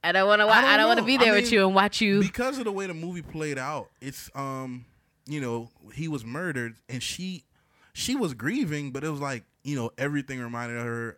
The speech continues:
Speaker 2: of him. Like, she didn't wanna do nothing. Like, she was a, a, I guess a potter. I thought it was, like, a big name for people like that. Um, she was a potter. She wouldn't even do that.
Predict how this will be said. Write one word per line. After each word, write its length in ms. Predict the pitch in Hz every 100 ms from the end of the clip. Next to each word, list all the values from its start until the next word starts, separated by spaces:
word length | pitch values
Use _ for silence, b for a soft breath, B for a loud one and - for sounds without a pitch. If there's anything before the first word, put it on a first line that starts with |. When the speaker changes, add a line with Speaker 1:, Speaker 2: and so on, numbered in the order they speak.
| -
Speaker 2:
of 240 | 110 104
him. 300 | 113 160 113
Like, 100 | 104
she 140 | - 127
didn't 160 | 120
wanna 160 | 110 101
do 180 | 98 131
nothing. 280 | 127 120 123
Like, 120 | 107
she 140 | 135
was 180 | 127 113
a, 60 | 110
a, 400 | 104 107 98 90 113 _ 104 95
I 80 | 98
guess 200 | 127 -
a 40 |
potter. 500 | - 123 135 147 175 _ _ _
I 60 | 104
thought 60 |
it 40 | 101
was, 60 |
like, 120 | 98
a 40 | 87
big 240 | 92 92
name 220 | 92 98
for 100 | 92
people 240 | 87 92 90
like 140 | 87
that. 180 | 90 85 _ _ _ _ 98
Um, 440 | 101 98 90 87 _ _ _ _ -
she 140 | 139
was 140 | 131 117
a 40 |
potter. 380 | - 151 156 120
She 140 | 156
wouldn't 180 | 156 160
even 220 | 151 135
do 120 | 151 175
that. 240 | 101